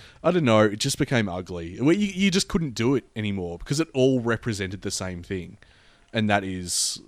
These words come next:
at the time, it di-, I don't think it started that way, but once it was raised as, as an issue, the boo was synonymous with being racist.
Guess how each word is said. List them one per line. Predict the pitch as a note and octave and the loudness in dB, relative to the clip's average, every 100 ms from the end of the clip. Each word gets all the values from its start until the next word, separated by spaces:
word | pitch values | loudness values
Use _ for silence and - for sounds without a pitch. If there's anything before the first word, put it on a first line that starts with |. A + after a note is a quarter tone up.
| - | -4
at | A#2 - | -4 -2
the | |
time, | - D3 D#3+ F#2+ F2 | -4 0 0 0 -4
it | G#2+ | -4
di-, | E3+ | 0
I | D#3 | 0
don't | F3 G3+ G#3+ | 4 4 2
think | G#3+ | -2
it | F#3+ | -4
started | - F#3+ G3 F#3+ | 2 4 4 2
that | B2 G#2+ | 0 -2
way, | G2+ F2 F#2+ - - - - | -4 -4 -6 -6 -18 -20 -4
but | B2 | -4
once | A#2 A#2+ D3 - | 2 2 2 2
it | D3+ | 0
was | D3 B2+ | 0 2
raised | B2 B2+ - A2+ | 2 2 -2 -6
as, | A2+ | -4
as | A#2 G#2 | -4 -4
an | G2+ | -4
issue, | G2 - G#2 F#2+ F#2+ - _ _ _ | -6 -4 -2 0 -2 -6 _ _ _
the | A#2 | -6
boo | G#2 A2 G#2+ G#2+ | 2 4 6 2
was | G2+ F#2+ | 0 -4
synonymous | - G#2 F2+ F2 F2 - | -2 -2 -2 -4 -6 -8
with | F#2 - | -10 -6
being | F2+ F2 | -4 -4
racist. | F2 F2 - F2 - - | -6 -8 -10 -10 -10 -10